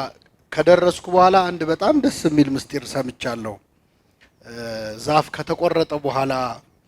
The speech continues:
አይደለም የማይነቅዝ መሆኑ የሚታወቀው። ይሄ በጣም፣ በጣም፣ በጣም ከባድ ንግግር ነው እና፣ እ፣ ቃለ ሕይወት ያሰማልን። እ፣ እቃ የምታጥቡት ልትበሉ ስትሉ ነው ወይስ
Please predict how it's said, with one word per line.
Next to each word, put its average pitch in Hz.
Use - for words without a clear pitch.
አይደለም 131
የማይነቅዝ 147
መሆኑ 131
የሚታወቀው። 117
ይሄ 151
በጣም፣ 139
በጣም፣ 156
በጣም 147
ከባድ 139
ንግግር 123
ነው 110
እና፣ 123
እ፣ 117
ቃለ 147
ሕይወት 147
ያሰማልን። 127
እ፣ 131
እቃ 175
የምታጥቡት 180
ልትበሉ 165
ስትሉ 185
ነው 214
ወይስ 156